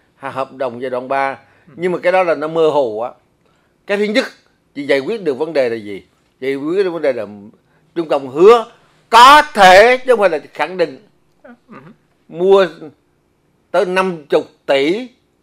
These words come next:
Speaker 1: cái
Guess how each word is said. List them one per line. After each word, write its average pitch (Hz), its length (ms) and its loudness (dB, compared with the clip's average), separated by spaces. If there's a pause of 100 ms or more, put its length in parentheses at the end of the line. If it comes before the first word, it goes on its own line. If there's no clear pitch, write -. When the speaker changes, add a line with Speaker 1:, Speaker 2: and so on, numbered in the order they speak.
(2500)
Speaker 1:
cái 170 120 -16